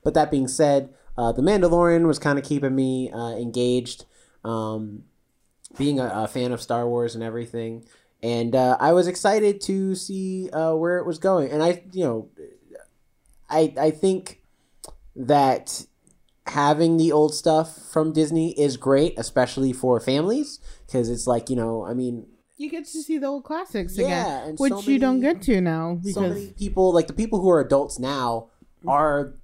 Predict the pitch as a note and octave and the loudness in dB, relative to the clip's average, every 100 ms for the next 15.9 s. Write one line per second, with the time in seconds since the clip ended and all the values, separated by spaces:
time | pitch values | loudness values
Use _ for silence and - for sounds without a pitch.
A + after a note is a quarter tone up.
0 | - E3 D#3 E3 E3 D#3+ F#3 D3 F3 G3+ | -2 -2 0 0 0 0 -6 -2 2 2
1 | C4 E3 D3+ D3+ C#3 - D#3 D3+ D3+ C#3 | 2 -2 -2 0 0 2 2 4 4 4
2 | C3+ C#3 C3+ A#2+ B2+ A#2 A#2+ A2+ A#2 G2 | 0 0 -4 -2 -2 -2 -4 -2 0 0
3 | G2 C3+ D3+ E3 F3+ E3+ F#3 F3 G#3+ B3 | -4 -4 0 2 0 2 0 2 2 4
4 | G3 D3+ C#3 B2+ C3 A2+ G2+ - A2 G#2+ | 2 0 -4 -4 -4 -4 -4 -10 -14 -14
5 | _ _ - A#2+ A2 - B2 G#2+ B2 B2 | _ _ -12 -10 -8 -2 0 0 -2 -4
6 | - C3+ B2+ B2+ D3+ C#3 F3 E3 E3 - | 0 2 2 2 2 2 0 -2 -6 -10
7 | - - - - - C#3+ C#3 C3 B2 A#2 | -14 -18 -20 -14 -2 0 2 0 -2 -6
8 | - D#3 E3+ D#3+ D#3 D3+ - - D#3 D#3+ | -4 2 2 0 -2 -2 -2 -6 -2 0
9 | E3 D#3+ D#3 C#3+ D#3 D#3 D3 C#3 D3 D3 | 0 -2 -4 -4 -4 -2 -4 -4 -4 -2
10 | C#3 D#3+ D#3+ - F3 F3+ F3+ F3 C#3 D3 | -2 -4 -6 -10 -10 -6 0 2 2 2
11 | D3+ D3 B2 - C#3+ C#3 C#3 C3+ C3 - | 0 -2 -8 -6 -4 0 2 0 -2 -8
12 | - - C3+ C3+ A#2 D#3+ G#3 - C3 A#2 | -20 -6 -4 -4 0 0 0 -4 -4 -4
13 | A2 - - - B2 B2 - B2+ A#2+ A#2 | -6 -12 -20 -14 -10 -8 0 0 0 -2
14 | B2 G3 C#3+ G#2+ G2+ A2 - B3+ C4 C#3+ | -4 -2 -2 -4 -6 -8 -2 0 2 0
15 | A#2 G#2 G#2+ G#2 G#2 G#2+ G#2 G#2 G#2 | -2 -4 -4 -4 -6 -8 -10 -10 -12